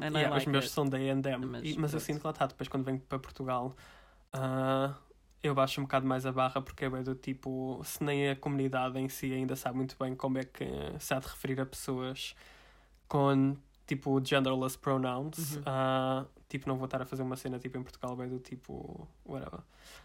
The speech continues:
Speaker 2: Um,
Speaker 1: Sim.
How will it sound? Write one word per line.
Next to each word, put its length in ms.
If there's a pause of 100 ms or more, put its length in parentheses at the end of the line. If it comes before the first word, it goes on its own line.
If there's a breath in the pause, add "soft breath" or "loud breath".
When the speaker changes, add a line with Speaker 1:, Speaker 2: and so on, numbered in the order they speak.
(240 loud breath)
Speaker 2:
Um, 560 (1700 soft breath)
Speaker 1:
Sim. 380